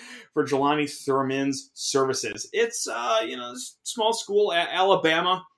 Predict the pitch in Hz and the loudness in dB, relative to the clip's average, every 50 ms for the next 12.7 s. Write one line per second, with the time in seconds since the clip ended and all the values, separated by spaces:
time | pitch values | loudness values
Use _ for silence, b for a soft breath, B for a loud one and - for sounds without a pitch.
0 | _ _ _ _ _ - - 175 165 147 143 165 175 160 156 147 147 151 151 156 | _ _ _ _ _ -16 -12 -8 -4 -2 -2 0 0 0 0 0 0 2 2 4
1 | 151 151 143 139 143 151 156 151 147 156 147 - - - - 139 151 160 156 151 | 4 4 2 2 0 -2 -2 -2 -2 -4 -4 -4 -4 -4 -2 0 2 4 4 4
2 | 139 131 107 135 131 - - 160 156 156 156 147 139 - - - - - 143 147 | 4 2 0 -2 -4 -4 -4 0 2 4 4 4 2 0 -2 -2 2 2 2 2
3 | 160 160 - B B B B B B - 165 165 - 165 165 165 160 170 165 170 | 2 -2 -6 B B B B B B -4 -4 -2 -2 -2 0 2 4 4 4 2
4 | 175 175 175 B B B B _ _ 127 123 - - - 151 143 143 156 156 170 | 2 0 -4 B B B B _ _ -10 -10 -10 -6 -2 2 2 2 4 4 4
5 | 170 175 180 170 - _ _ _ _ _ - 185 185 170 170 - 175 185 185 180 | 2 2 0 -6 -12 _ _ _ _ _ 6 8 8 8 6 0 -4 -4 -4 -4
6 | 175 180 185 190 196 190 - - - 196 220 233 233 247 254 233 240 320 330 - | -4 -2 0 0 0 0 -2 -4 -2 -2 -2 -2 -2 -2 -2 -2 0 0 0 0
7 | - - _ _ _ _ _ _ _ _ _ _ _ _ _ _ _ _ _ _ | -2 -6 _ _ _ _ _ _ _ _ _ _ _ _ _ _ _ _ _ _
8 | _ _ - - 165 180 185 180 175 170 - - 160 151 - - 156 147 143 - | _ _ -8 -2 0 0 2 0 -2 -4 -4 -6 -6 -6 -2 0 0 0 -2 0
9 | - 143 143 139 131 123 120 - - 135 139 135 127 110 110 117 104 98 101 - | 2 2 2 2 0 -4 -8 -8 -4 -2 -2 -2 -2 -4 -4 -4 -4 -4 -6 -8
10 | - 117 - 165 165 151 - - 160 160 156 147 131 127 135 131 135 135 135 - | -8 -2 2 2 2 2 2 2 2 2 2 2 0 0 0 2 2 2 0 0
11 | - - 123 127 127 127 123 B B B B B B - 190 165 156 220 233 226 | -2 0 2 4 4 4 2 B B B B B B -10 -8 -4 6 6 6 8
12 | 180 185 202 196 202 202 202 - - 165 180 185 196 190 | 8 4 4 4 6 4 4 0 -2 2 4 4 4 2